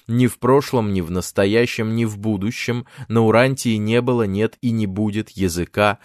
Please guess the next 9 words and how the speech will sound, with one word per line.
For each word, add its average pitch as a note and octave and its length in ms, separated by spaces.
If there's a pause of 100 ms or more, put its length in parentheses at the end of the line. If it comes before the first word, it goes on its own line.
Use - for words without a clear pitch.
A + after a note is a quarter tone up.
(160)
адекватного G#2+ 800
для G2 180
выражения F#2 640
реальности E2+ 640
бесконечности F2 1080 (200)
или A2+ 320
бесконечности F2 1200
реальности. D#2 800 (440)
Человек, G#2 500